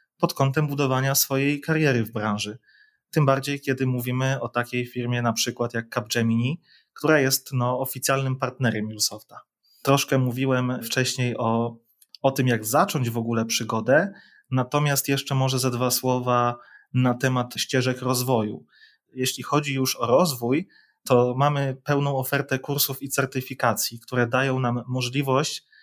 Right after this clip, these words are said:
e, stawania się ekspertem w branży. Mamy do wyboru zarówno kursy, które można realizować online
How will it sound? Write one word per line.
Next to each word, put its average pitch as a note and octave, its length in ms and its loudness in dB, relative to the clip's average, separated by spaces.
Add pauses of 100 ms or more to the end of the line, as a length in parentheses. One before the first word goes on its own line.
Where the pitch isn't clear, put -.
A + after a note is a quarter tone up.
(260)
e, A#2+ 100 0
stawania C3+ 440 2
się B2 400 0
ekspertem B2+ 560 -2
w A2+ 40 -6
branży. G#2+ 480 -4 (640)
Mamy D3+ 240 6
do C#3+ 120 0
wyboru C3 360 -2
zarówno A#2 540 -2 (520)
kursy, C#3+ 280 2
które C3 240 0
można B2+ 300 0
realizować A#2+ 640 0
online A#2 520 0